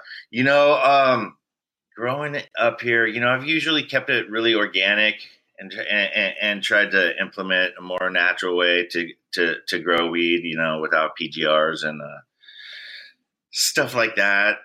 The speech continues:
Um, it's really exciting to see, you know, the growth of the industry, and also disheartening. There's, you know, some setbacks in it, but it's, it's cool to see all these people that held out up here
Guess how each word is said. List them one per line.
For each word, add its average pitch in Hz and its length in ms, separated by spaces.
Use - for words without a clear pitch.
Um, 98 680
it's 120 200
really 147 180
exciting 117 720
to - 100
see, 110 540
you 107 120
know, 98 420
the 101 60
growth 98 480
of 104 100
the 104 140
industry, 113 680
and 101 180
also 104 640
disheartening. 107 640
There's, 95 260
you 95 80
know, 90 360
some - 240
setbacks 92 520
in 104 80
it, 107 80
but 120 100
it's, 113 300
it's 120 180
cool 131 220
to 120 80
see 120 180
all 113 140
these 107 160
people 110 380
that 95 200
held 104 260
out 98 180
up 98 140
here 104 300